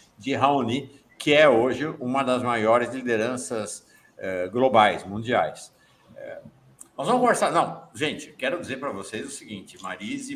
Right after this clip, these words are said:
Márcio, eu tô na melhor expressão da palavra, tô maluco aqui com essa conversa com vocês aqui, tô, nossa, muito encantado. Nós vamos fazer uma próxima rodada.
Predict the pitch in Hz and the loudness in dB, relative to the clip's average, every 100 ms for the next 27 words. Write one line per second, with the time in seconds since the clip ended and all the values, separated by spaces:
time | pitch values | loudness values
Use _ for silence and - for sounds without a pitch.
0 | 107 104 120 139 - 123 - 123 156 165 | -2 0 0 0 -4 -14 -6 -2 0 0
1 | 143 113 95 - - _ - - - - | 0 -2 -4 -10 -20 _ -6 -6 -6 -8
2 | - - - - 151 151 143 139 135 165 | -10 -10 -20 -16 -2 0 2 4 6 6
3 | 202 - - 143 131 - 143 143 123 107 | 6 0 -2 0 0 2 4 4 4 4
4 | 120 107 147 127 107 - 190 135 147 127 | 4 6 6 4 0 2 2 2 -2 -2
5 | 98 - 92 87 95 101 98 92 101 95 | -6 -6 -12 -12 -8 -6 -4 -6 -10 -14
6 | 90 85 113 113 104 - 117 110 123 151 | -16 -12 -10 -8 -10 -12 -10 -8 -4 -4
7 | 131 98 - - - 120 139 - 98 101 | -4 -8 -16 -20 -14 -4 -4 -4 -8 -8
8 | 127 160 160 143 120 107 120 147 - - | -8 -8 -10 -10 -10 -4 0 0 -2 -18
9 | _ 113 120 147 170 147 135 139 139 131 | _ -6 -2 -2 -2 -4 -2 -2 -2 -2
10 | - - 120 123 - 120 120 135 98 85 | -4 -4 -2 -2 -2 -4 -4 -4 -2 -2
11 | 80 | -4